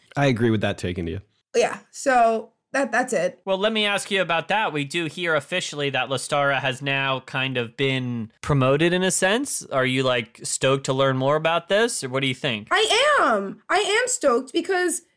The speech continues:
Speaker 2: like, in that bit where we heard that she's, like, um, you know, taking on this new role, she did a lot of good shit for them. She did a lot of, like,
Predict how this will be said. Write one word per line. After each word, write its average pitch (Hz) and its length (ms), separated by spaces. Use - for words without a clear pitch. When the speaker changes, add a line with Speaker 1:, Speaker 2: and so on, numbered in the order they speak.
Speaker 2:
like, 320 380
in 403 180
that 330 520
bit 285 240
where 247 160
we 247 180
heard 220 360
that 220 180
she's, 220 360
like, 202 340
um, 185 380
you 226 100
know, 196 300
taking 240 280
on 214 140
this 214 180
new 220 160
role, 220 600
she - 160
did 587 240
a 440 60
lot 440 200
of 254 280
good 415 220
shit - 340
for 233 120
them. 185 200
She 226 140
did 403 140
a 427 80
lot 359 200
of, 302 120
like, 302 300